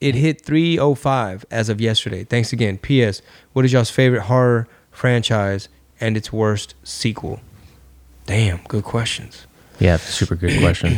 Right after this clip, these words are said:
Speaker 2: <clears throat> He must love movies.
Speaker 1: All right, so, um, they like the Chingo Chats. Thank you. How high do you see gas prices going?
Speaker 2: Here,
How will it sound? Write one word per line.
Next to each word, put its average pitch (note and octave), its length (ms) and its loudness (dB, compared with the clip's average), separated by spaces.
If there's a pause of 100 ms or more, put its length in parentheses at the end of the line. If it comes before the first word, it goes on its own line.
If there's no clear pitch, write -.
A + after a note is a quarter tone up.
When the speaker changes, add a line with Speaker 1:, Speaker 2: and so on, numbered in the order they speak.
(140)
Speaker 2:
<clears throat> - 60 -8
He A2+ 60 0
must G#2+ 160 0
love G2 120 -2
movies. F#2 440 -2 (540)
Speaker 1:
All A#2 120 -2
right, G2 280 -2
so, A2+ 280 2
um, G2+ 380 0 (480)
they B2 100 0
like A2+ 200 4
the D3 60 -4
Chingo B2 340 0
Chats. - 480 -4 (160)
Thank G2+ 280 -4
you. A#2 160 -2 (500)
How D#3+ 180 2
high D#3 140 2
do D3 40 2
you C#3 40 0
see D3 140 -4
gas C3 260 2
prices A2+ 320 -2
going? G2+ 320 -8 (340)
Speaker 2:
Here, F3 800 -2